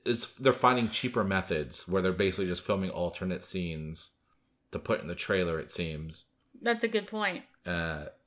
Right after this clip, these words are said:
Speaker 1: just so they could throw people off.
Speaker 2: Mm-hmm.
Speaker 1: Because as soon as we saw that scene and he didn't say what he said in the trailer, I was like,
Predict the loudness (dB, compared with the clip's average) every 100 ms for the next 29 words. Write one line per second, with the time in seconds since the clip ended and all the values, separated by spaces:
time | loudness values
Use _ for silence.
0 | -10 0 2 4 4 4 2 0 2 2
1 | -2 -4 -2 -2 -4 -12 -20 -20 _ -4
2 | -4 -4 -8 -10 -6 2 4 4 4 4
3 | 4 2 0 0 -2 -8 0 4 4 4
4 | 2 2 4 2 -2 -10 -20 _ -4 -2
5 | -2 -6 -4 0 2 2 4 4 6 4
6 | 0 0 2 2 0 0 2 2 4 2
7 | 2 0 -2 -4